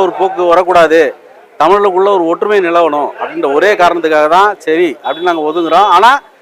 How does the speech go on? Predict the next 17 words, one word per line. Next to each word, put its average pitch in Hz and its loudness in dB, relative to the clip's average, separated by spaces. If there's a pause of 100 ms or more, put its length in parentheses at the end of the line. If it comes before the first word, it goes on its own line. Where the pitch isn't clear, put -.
(320)
இது 139 -8 (100)
ஒதுங்குனது 196 0
இல்ல. 117 -4 (420)
புலி 196 -4 (200)
பாயறது, 175 2 (100)
புலி 185 -4 (160)
பின்னாடி 185 0 (100)
போறது, 170 -4 (320)
பாயறதுக்கே 180 0
தவிர 165 0 (100)
எந்த 156 -2
காலத்துக்கு 170 0
பதுங்கிறது 170 0
கிடையாது. 139 -2 (640)
புலிகள் 190 2 (640)
உறுதியா 180 0 (100)
பாயும். 165 0